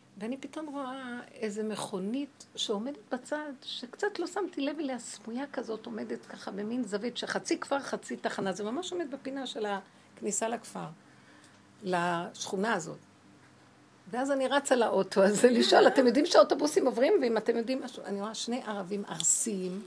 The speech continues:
יושבים שם, בחורים צעירים. והלא כל הפרעות זה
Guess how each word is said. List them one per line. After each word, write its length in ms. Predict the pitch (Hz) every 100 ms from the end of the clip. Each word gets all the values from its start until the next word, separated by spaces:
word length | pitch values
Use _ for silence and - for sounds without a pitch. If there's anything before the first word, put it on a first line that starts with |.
| -
יושבים 400 | 233 - 233 185
שם, 220 | - 208 202
בחורים 340 | - 214 220
צעירים. 460 | 220 - 104 170 165 - - - -
והלא 280 | 190 208 208
כל 140 | 269 294
הפרעות 460 | 302 247 254 277
זה 160 | 254